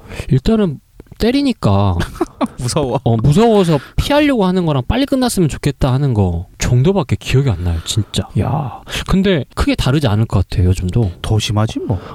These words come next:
Speaker 1: 아니, 중학교 일 학년 아이가 야, 문제집만 그냥 드립다 풀고 있는데 뭐랄까, 너무나 능수능란하게 문제를 푸는 모습이
Speaker 2: 음.
Speaker 1: 좀 서글펐어요.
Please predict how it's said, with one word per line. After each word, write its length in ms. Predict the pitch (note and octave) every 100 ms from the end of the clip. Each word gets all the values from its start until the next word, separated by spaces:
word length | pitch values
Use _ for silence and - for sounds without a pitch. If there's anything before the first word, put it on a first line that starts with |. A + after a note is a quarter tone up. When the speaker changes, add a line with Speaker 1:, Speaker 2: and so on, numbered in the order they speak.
| -
Speaker 1:
아니, 160 | D3+ B2+
중학교 880 | - C#3+ G3+ - - G3 F3+ E3+ D#3+
일 160 | - C#3+
학년 440 | A3 A3+ G#3 F3+
아이가 560 | A#2 G#2 G2+ G#2+ F2 - _ - - - - - -
야, 200 | - - -
문제집만 880 | C3 D#3 G3+ A#3+ A3 G3+ G3 B3+ A#3
그냥 200 | - B2
드립다 360 | - B2 - -
풀고 320 | - G#3 D3+
있는데 500 | G2+ F2+ G2 F#2+ F2+ - - - - - - -
뭐랄까, 720 | - G2 F#2+ _ - F2+ F2 G#2+
너무나 360 | - B2 G3 F#3
능수능란하게 840 | B2 E3 G#3+ C4+ G3+ F3 F#3 D#3
문제를 400 | A#2+ B2+ E3 G#3+
푸는 260 | F#3 F#3+ E3+
모습이 600 | C3 A2 A#2+ A2+ C#3 G#2+
Speaker 2:
음. 280 | G2 F#2+ F#2
Speaker 1:
좀 200 | - G#3
서글펐어요. 640 | F3 A#3 A#3+ - A#2+ -